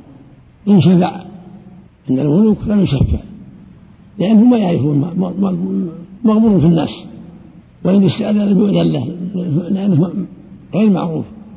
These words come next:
هذا من دلائل إخلاصه وصدقه، أنه مشغول بالجهاد. لو أتى على ص-،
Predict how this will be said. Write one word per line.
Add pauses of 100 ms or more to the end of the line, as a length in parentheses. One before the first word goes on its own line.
(340)
هذا
من (540)
دلائل
إخلاصه
وصدقه، (840)
أنه (640)
مشغول
بالجهاد. (600)
لو (1000)
أتى
على
ص-،